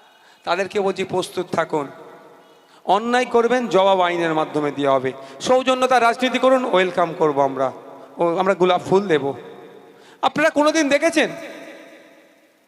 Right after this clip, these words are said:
শুভেন্দু অধিকারী তো অনেক বড় বড় ক-, অনেক কথা বলছেন মমতা ব্যানার্জির বিরুদ্ধে, তাদের হাতাহাতি লড়াই হতে।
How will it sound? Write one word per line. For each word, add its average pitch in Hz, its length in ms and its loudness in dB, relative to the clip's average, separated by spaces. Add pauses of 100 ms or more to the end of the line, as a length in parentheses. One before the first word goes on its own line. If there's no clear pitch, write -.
(600)
শুভেন্দু 254 480 0
অধিকারী 285 300 2
তো 294 100 2
অনেক 269 300 2
বড় 269 220 4
বড় 269 180 4
ক-, 269 80 -2
অনেক 262 360 4
কথা 269 240 4
বলছেন 277 460 0 (680)
মমতা 226 240 2
ব্যানার্জির 196 340 -2
বিরুদ্ধে, 156 420 -6 (440)
তাদের 202 200 -2
হাতাহাতি 202 440 -2
লড়াই 196 220 2
হতে। 208 240 -6